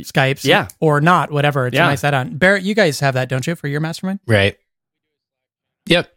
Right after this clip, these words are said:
Speaker 3: We do a Slack channel and we have our regular meetings.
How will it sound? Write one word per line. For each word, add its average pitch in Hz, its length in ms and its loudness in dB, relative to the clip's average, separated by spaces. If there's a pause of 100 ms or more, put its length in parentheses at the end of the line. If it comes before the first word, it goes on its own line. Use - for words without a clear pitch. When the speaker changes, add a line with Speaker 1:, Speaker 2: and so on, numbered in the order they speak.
(160)
Speaker 3:
We 151 120 6
do 151 140 4
a 139 60 4
Slack 131 340 0
channel 127 500 2
and 113 300 2
we 113 160 4
have 101 500 0
our 101 160 4
regular 98 360 4
meetings. 87 500 0